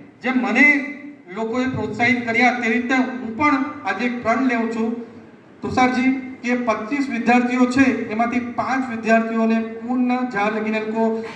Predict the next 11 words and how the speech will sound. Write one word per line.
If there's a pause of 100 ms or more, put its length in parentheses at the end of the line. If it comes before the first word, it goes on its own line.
(100)
ભણતર
કરી
રહ્યા
ત્યારે
એમની
પૂરેપૂરી
જિમ્મેદારી
હું
ઉઠાવવા
તૈયાર
છું.